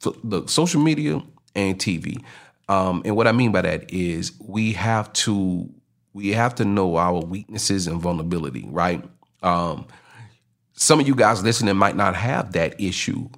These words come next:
um, but I'm pretty sure that it's a large percentage of you guys that does have that issue, that you spend a lot of time on social media. Social media is probably the first thing that you pick up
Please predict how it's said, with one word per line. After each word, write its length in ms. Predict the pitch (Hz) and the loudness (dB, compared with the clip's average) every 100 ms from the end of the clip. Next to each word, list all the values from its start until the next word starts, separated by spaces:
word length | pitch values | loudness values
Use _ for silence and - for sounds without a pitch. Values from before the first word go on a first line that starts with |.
| - | -2
um, 340 | 95 90 87 82 | 2 2 2 2
but 100 | 92 | 0
I'm 120 | 92 | 2
pretty 240 | 123 87 | 0 0
sure 400 | 85 - 117 101 | 0 2 2 2
that 420 | 90 90 85 - - | 2 2 0 -6 -6
it's 160 | 101 - | -2 0
a 80 | |
large 480 | 87 85 95 107 - | 0 2 2 2 0
percentage 480 | 95 - 175 202 98 | -2 2 4 4 2
of 120 | 90 | 0
you 80 | 90 | -2
guys 340 | 90 90 90 | 0 0 -2
that 300 | 87 85 65 | -2 -4 -4
does 280 | 117 120 113 | 2 4 4
have 240 | 98 90 85 | 0 -2 -2
that 260 | 82 - | -6 -6
issue, 480 | 98 90 - 90 87 - - _ 78 | -4 -4 -2 -4 -6 -12 -20 _ -4
that 500 | 82 92 87 - 92 | -2 0 -2 -8 -6
you 140 | 98 | -4
spend 280 | 101 95 90 | -2 0 0
a 40 | |
lot 240 | 85 90 90 | 2 2 2
of 80 | 90 | 0
time 280 | 95 92 | 0 0
on 80 | 87 | 0
social 340 | - 87 - 87 | -2 -2 -2 -2
media. 280 | 90 87 | 0 0
Social 300 | 85 98 92 | 0 0 0
media 200 | 95 92 | -2 -2
is 60 | 87 | -2
probably 280 | - 90 87 | 0 0 -2
the 100 | 87 | -6
first 500 | - - 95 92 - | -8 0 0 0 -2
thing 180 | 90 87 | -2 -2
that 200 | 87 95 | -4 -6
you 60 | |
pick 280 | - 98 - | -4 -6 -2
up 220 | 87 - | -2 -2